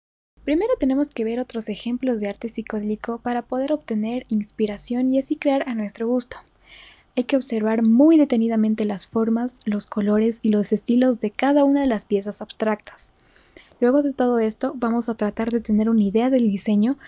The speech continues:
tomando en cuenta que el arte psicodélico tiende a utilizar líneas onduladas, formas elongadas y perspectivas distorsionadas, además de patrones geométricos y colores brillantes. Como segundo punto tenemos el planear nuestro dibujo en un papel.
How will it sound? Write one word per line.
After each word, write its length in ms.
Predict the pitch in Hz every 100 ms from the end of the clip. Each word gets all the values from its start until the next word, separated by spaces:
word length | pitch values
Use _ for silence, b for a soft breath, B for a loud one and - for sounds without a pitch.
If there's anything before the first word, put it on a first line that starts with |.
| B B
tomando 300 | 320 349 359
en 60 | 330
cuenta 280 | 294 285
que 120 | 285 220
el 60 |
arte 200 | 220 277
psicodélico 600 | 269 277 285 254 233 233
tiende 280 | 226 247 254
a 60 | 254
utilizar 400 | 226 208 220 220
líneas 360 | 226 240 226 208
onduladas, 680 | 185 190 208 233 262 262
formas 400 | - 226 226 226
elongadas 640 | 208 190 196 220 262 294 - B B B -
y 120 | 302
perspectivas 680 | 294 269 269 226 233 240 226
distorsionadas, 800 | 220 - 196 220 226 247 285 - B B B
además 300 | 330 302 254
de 100 | 262
patrones 400 | 226 214 220 233
geométricos 760 | - 208 208 240 269 285 285 -
y 80 | 214
colores 400 | 214 208 214 214
brillantes. 640 | 220 208 - - - - _ _ _ - B B _ -
Como 180 | 285 294
segundo 340 | 311 349 427
punto 300 | - 277 277
tenemos 320 | 254 240 254
el 140 | 247 220
planear 580 | 220 214 208 214 277 311
nuestro 300 | 311 254 214
dibujo 280 | 208 226
en 80 | 247
un 120 | 214
papel. 400 | 202 208 262 254